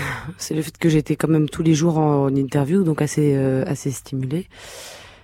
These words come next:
Et puis c'était quand même des, c'est des projets qui sont tous les trois assez différents, euh, formellement,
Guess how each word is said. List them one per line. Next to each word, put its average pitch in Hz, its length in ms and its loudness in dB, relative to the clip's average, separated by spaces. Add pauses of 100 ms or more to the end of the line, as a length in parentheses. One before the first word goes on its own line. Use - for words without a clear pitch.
(220)
Et 139 120 2
puis 160 240 0
c'était 151 260 2
quand 160 140 2
même 175 220 6
des, 151 600 6 (220)
c'est - 200 -4
des 156 100 4
projets 160 340 4
qui - 160 -10
sont 151 680 -2
tous - 100 -8
les 156 100 0
trois 170 280 2
assez 151 240 -2
différents, 156 640 -2
euh, 139 40 -6 (540)
formellement, 151 640 4